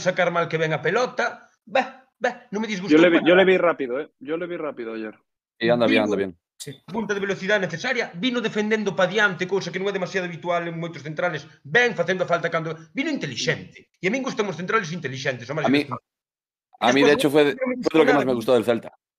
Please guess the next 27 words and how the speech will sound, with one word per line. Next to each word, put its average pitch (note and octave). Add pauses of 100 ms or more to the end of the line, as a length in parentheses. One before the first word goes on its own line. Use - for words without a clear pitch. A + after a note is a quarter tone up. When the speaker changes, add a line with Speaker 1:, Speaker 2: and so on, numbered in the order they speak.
(120)
Speaker 1:
Que F#3
non A#3
nombramos, A3+
a -
mí D3
xunto C3+
a E3+
Larsen. B2 (240)
Unha G3+
cousa G#3+
que G#3
non G#3+
nombra-, A3+ (180)
que G3
non G#3+
nombramos. D3+
Speaker 2:
Mm. - (220)
Speaker 1:
Metes B3
a A#3
Gabri A#3+
Veiga A3+
cando A3
vas A3
perdendo, F#3
paréceme A2+
ben, C#3 (240)
paréceme C3